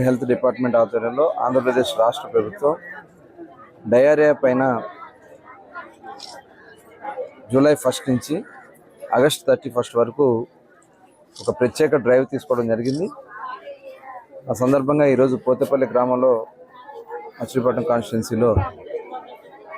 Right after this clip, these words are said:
ఈ కార్యక్రమాన్ని ప్రారంభించుకోవడం, మరి ఈ కార్యక్రమానికి జిల్లా కలెక్టర్ గారు, ఏఎంఎండ్హెచ్ఓ గారు, ఆర్డీఓ గారు, ఇతర నాయకుల, ఇతర అధికారులందరూ కూడా రావడం జరిగింది. అలాగే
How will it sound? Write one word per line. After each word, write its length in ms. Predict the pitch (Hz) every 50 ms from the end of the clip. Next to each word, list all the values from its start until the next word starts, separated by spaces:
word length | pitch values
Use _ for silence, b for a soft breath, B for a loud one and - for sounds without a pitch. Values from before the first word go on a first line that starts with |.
| - - -
ఈ 40 | 113 - 123
కార్యక్రమాన్ని 420 | 117 113 - 120 117 120 113 - 113
ప్రారంభించుకోవడం, 640 | 110 113 113 113 113 107 - - 113 110 127 147 - - - - - - - - - - - - - -
మరి 120 | - 107 117 -
ఈ 40 | - 120
కార్యక్రమానికి 640 | 120 117 - - 123 123 123 120 107 - 120 104 110
జిల్లా 160 | 113 113 120 113 -
కలెక్టర్ 280 | 113 110 107 - 107 117
గారు, 180 | 113 107 113 123 120 - - - 110
ఏఎంఎండ్హెచ్ఓ 480 | 110 110 113 110 110 107 101 - 110 104 107
గారు, 140 | 104 107 110 104 104
ఆర్డీఓ 260 | 107 101 107 107 107 104 107
గారు, 160 | 104 107 110 - - - - - - - - - - - - - -
ఇతర 140 | - 143 131 131
నాయకుల, 280 | 135 131 127 123 123 123 120 120 123 123
ఇతర 200 | 117 - 139 127 131 123 117 113 - - - - - - - - - - - - - - 117
అధికారులందరూ 480 | 123 - 139 131 120 120 120 120 120 110
కూడా 140 | 123 107 110
రావడం 220 | 113 117 117 120 110
జరిగింది. 300 | 107 107 107 117 120 143 196 - - - - - - - - _ _ - - - - - - - -
అలాగే 180 | 117 120 117